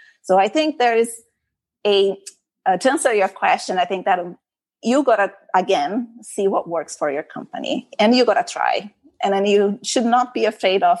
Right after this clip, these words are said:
making mistakes and rolling back and forth the, the processes. You should change it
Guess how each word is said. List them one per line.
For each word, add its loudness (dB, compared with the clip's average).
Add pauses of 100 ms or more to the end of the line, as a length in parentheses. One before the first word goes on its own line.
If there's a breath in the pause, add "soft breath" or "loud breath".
making -4
mistakes -4
and -2
rolling 0
back 0
and -4
forth 0
the, -6
the -4
processes. -4
You -2
should -2
change 0
it -2